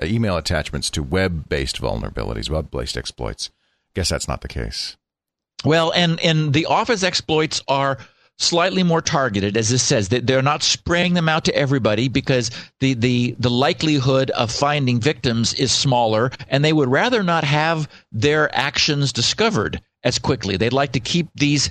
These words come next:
Speaker 2: exploits secret. I mean, you know, this Jet database exploit that we're talking about here, the longer it stays unpatched, the better for the bad guys.
Speaker 1: Yeah.
Speaker 2: So they're not, they're not wanting to s-,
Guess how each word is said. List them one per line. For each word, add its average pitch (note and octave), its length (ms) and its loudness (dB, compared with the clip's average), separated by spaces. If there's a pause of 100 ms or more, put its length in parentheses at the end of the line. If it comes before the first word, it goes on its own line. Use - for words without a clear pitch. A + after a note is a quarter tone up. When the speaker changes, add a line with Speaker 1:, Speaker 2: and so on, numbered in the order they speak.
(100)
Speaker 2:
exploits C#3+ 680 0
secret. G#3 320 0
I A#2+ 40 2
mean, B2 180 2 (220)
you C3 80 2
know, A#2+ 100 4
this A#2 220 0
Jet C3+ 260 2
database C3+ 460 0
exploit D#3 280 0
that B2 120 0
we're A2+ 80 2
talking C3+ 320 0
about A#2 180 2
here, D#3 320 2 (280)
the C#3+ 120 2
longer F3 640 2 (320)
it D#3 160 0
stays D#3 440 0
unpatched, D3+ 680 0
the A#2 60 -2
better C#3 340 2
for B2 180 -2
the B2 80 0
bad D3 300 0
guys. D2 420 -2
Speaker 1:
Yeah. C2+ 180 -2
Speaker 2:
So D3 200 2
they're C3+ 140 0
not, C#3 200 0
they're C#3+ 120 2
not F#3 280 0
wanting A2 280 0
to A2 80 -2
s-, A2 140 -2